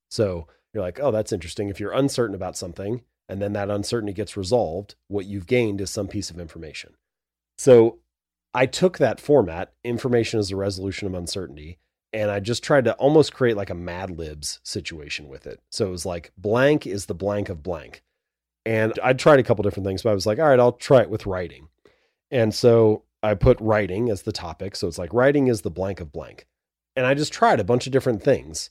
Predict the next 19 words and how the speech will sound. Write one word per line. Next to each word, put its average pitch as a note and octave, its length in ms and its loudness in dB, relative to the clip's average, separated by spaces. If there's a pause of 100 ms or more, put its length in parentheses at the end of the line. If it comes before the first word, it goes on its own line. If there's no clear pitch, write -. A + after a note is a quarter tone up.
(300)
And A2+ 260 0
eventually C#3+ 400 6
what A2+ 160 6
I G#2+ 80 4
came A2+ 240 2
up A#2+ 160 2
with G2+ 220 -4
is, F2+ 180 -4
"Writing A2+ 380 0
is F#2+ 120 -4
the G2 200 -12
antidote F#2+ 520 -6
to - 120 -16
confusion." E2+ 680 -12 (240)
So F#2+ 240 -2
you're F#2 200 -6
confused D3 420 0
about C3+ 220 0
something, A#2+ 480 0